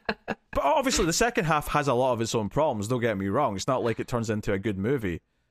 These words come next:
Uh, but that said, though,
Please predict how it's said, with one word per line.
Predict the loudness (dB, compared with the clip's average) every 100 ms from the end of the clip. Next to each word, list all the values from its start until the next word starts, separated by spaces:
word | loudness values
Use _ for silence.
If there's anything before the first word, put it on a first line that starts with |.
| _ _ _ -2
Uh, | 0 0 0 -4 _
but | -2 0 0 -4 _ _ _ _ _ 0
that | 0 2
said, | 2 0 0
though, | 0